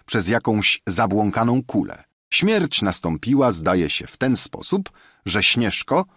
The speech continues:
oprzytomniawszy po upadku, usiłował uwolnić się z kleszczów,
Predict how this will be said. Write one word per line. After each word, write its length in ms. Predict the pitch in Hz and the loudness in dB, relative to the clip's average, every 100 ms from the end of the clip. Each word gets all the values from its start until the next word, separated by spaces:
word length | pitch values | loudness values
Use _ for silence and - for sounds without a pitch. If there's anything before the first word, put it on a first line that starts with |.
| _ - | _ -4
oprzytomniawszy 880 | 156 - 117 - 90 107 135 - - | -4 0 -2 0 2 2 0 -2 -6
po 120 | - | -8
upadku, 640 | - - 143 151 - 190 - _ _ - | -10 -2 -2 -2 -2 -2 -2 _ _ -2
usiłował 680 | 196 - 110 120 117 117 - - | 0 2 4 2 2 2 0 -4
uwolnić 640 | 92 80 98 95 90 78 | -4 0 2 4 2 -2
się 160 | - 87 | -4 -2
z 140 | - | -4
kleszczów, 600 | - 78 - - 175 - | -2 -4 -4 -2 -4 -4